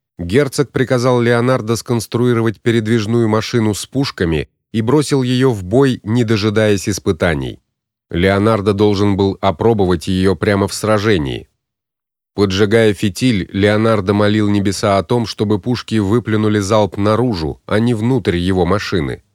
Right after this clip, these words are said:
Что-то уж слишком часто он молится с тех пор, как пошел на войну. Огонь! Леонардо и его восемь солдат нырнули на пол за миг до того, как все шестнадцать стволов одновременно изрыгнули снаряды.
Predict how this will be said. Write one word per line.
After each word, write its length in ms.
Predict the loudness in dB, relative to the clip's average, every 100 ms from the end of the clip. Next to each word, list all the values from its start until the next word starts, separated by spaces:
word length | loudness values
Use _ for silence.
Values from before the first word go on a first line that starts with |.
| _ _ _ -14
Что-то 400 | -2 -2 0 0
уж 140 | 0
слишком 440 | -2 -2 -2 -4
часто 420 | -2 -2 -2 -2 -2
он 140 | 0
молится 500 | 2 2 0 0 -4
с 80 | -4
тех 280 | -4 -4 -2
пор, 240 | -2 0
как 220 | -4 -4
пошел 360 | -4 -2 -2 0
на 100 | 0
войну. 480 | 0 0 -2 -6 -12 _ _ _ _ _ _ _ -4
Огонь! 500 | -2 2 2 2 -2 _ _ _ _ _ _ _ -6
Леонардо 720 | 0 2 2 2 2 0 0
и 140 | -2 0
его 280 | 0 2 4
восемь 320 | 2 0 -4
солдат 560 | 0 0 2 0 0
нырнули 520 | 0 0 0 0 2 0
на 260 | 0 -2
пол 240 | 0 -2 0
за 200 | 0 0
миг 220 | 0 0
до 120 | -2
того, 300 | 0 0 0
как 180 | -2 -6
все 260 | -6 -4 -2
шестнадцать 640 | -2 -4 -2 -2 -4 -10
стволов 500 | -6 0 0 0 -2
одновременно 800 | -2 0 0 2 2 2 2 0
изрыгнули 760 | 0 0 0 0 0 0 0 0
снаряды. 680 | -2 0 0 0 -2 -10